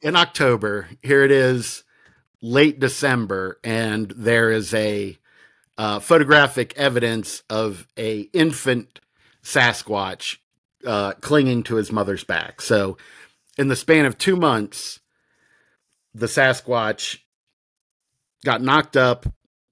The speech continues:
carried to term, and the, uh, infant Sasquatch developed the, um, uh, uh, muscular strength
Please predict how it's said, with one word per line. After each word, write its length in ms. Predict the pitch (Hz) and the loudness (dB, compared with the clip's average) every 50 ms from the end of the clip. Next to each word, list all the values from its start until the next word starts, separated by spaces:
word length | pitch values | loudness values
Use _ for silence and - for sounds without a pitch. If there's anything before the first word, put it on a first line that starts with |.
| _ - | _ -2
carried 320 | - 151 151 151 151 139 | 2 4 6 6 4 4
to 60 | 123 117 | 0 -2
term, 520 | - 135 127 123 123 123 117 117 120 - _ _ _ _ - | 0 2 4 4 4 4 2 0 -2 -8 _ _ _ _ -8
and 560 | 117 113 113 110 110 107 107 104 104 101 - - _ _ _ _ _ _ _ _ _ _ | -4 -2 -2 0 0 0 0 -2 -2 -4 -8 -14 _ _ _ _ _ _ _ _ _ _
the, 260 | 98 117 120 117 113 | -4 -2 0 0 0
uh, 160 | 113 110 110 110 | 0 0 -2 2
infant 380 | - 160 147 139 - 139 131 113 | 2 2 2 2 2 -2 -2 0
Sasquatch 720 | - - 120 117 113 - - - 113 107 110 104 - - - | 0 0 0 0 -2 -4 -6 -4 -4 -4 -4 -6 -8 -10 -10
developed 540 | 113 98 101 123 120 113 113 113 - - - | -6 -2 0 2 2 2 0 -4 -6 -8 -6
the, 260 | 113 113 107 107 104 | -4 -4 -2 -4 -4
um, 400 | 101 95 95 92 87 90 - 95 - _ - _ _ _ _ _ _ - - _ - _ _ _ _ - | -6 -8 -10 -10 -12 -14 -16 -16 -18 _ -20 _ _ _ _ _ _ -20 -20 _ -20 _ _ _ _ -2
uh, 320 | 107 110 104 101 95 92 90 - _ _ _ _ | -2 0 0 0 -2 -6 -8 -12 _ _ _ _
uh, 260 | - 113 104 101 95 87 - _ _ - | -6 -4 -4 -4 -6 -10 -14 _ _ 0
muscular 420 | - 147 135 - - 165 139 127 117 | 2 2 2 4 4 4 4 4 2
strength 760 | - - - 135 131 123 117 113 110 104 - - - - | -2 0 0 2 2 2 2 0 -4 -6 -10 -14 -20 -20